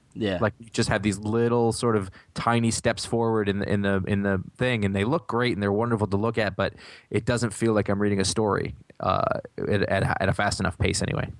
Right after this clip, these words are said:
Speaker 1: Yeah. Well, it's, it's funny 'cause Connor and I talked about what was gonna be the pick of the week on Wednesday. We were chatting, and I said, "You know, I love, I, I love looking at Batwoman, but I just don't care about the story." And not, not to say that the story's not bad. I mean, it is
Speaker 2: I,
Speaker 1: good. I'm
Speaker 2: I
Speaker 1: enjoying
Speaker 2: really
Speaker 1: it, but I just don't have anything invested into it, so that's why I, you know, but it's, it's beautiful.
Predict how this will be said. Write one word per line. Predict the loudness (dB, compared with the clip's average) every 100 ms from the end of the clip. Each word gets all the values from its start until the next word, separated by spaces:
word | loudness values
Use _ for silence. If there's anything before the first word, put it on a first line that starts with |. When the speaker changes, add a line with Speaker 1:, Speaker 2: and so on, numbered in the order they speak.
| -10
Speaker 1:
Yeah. | -8 -8 -12 -8
Well, | -2 0
it's, | 2 0
it's | -2
funny | -2 -2
'cause | -2
Connor | -2 0 2
and |
I | 0
talked | 0 -2
about | 0 0
what | 0 0
was | -2
gonna | -4 -4
be |
the | -4
pick | -6
of | -4
the |
week | -4 -4
on | -4
Wednesday. | -4 -4 -4
We |
were | -2
chatting, | 2 2 2 0
and | -2
I |
said, | 0 0
"You | 2
know, | 2 2
I | 0
love, | 2 2 2 -2 -8 -20 -20 -8
I, | -6 -2
I | 0
love | 2 0 2
looking | 0 2
at | 0
Batwoman, | 0 0 2 2 0 0 0
but | 0 2
I | 0
just | 0 -2
don't | 0
care | 0 0
about | -2
the | -2
story." | 0 0 -4 -12 -20 -20 -20 -20 -20 -12 -2
And | 0
not, | 2
not | 0
to | 0
say | 0
that | 0
the |
story's | 0 0 0
not | 0
bad. | 2 2 2 0
I |
mean, | -2 -2
it | -2
is | 0
Speaker 2:
I, |
Speaker 1:
good. | 2
I'm | 2
Speaker 2:
I | 2
Speaker 1:
enjoying | 2 2 2
Speaker 2:
really | 0
Speaker 1:
it, |
but | 0
I | 0
just | 0
don't | 0 0
have | 0
anything | 0 -2
invested | -2 -4 -2 0
into | 0 0
it, | 0
so | 0
that's | 0 0
why | 0 0 0
I, | -2
you | -2
know, | -2
but | 0
it's, | -2 0
it's | -2 -2
beautiful. | -6 -2 -2 -2 -8 -10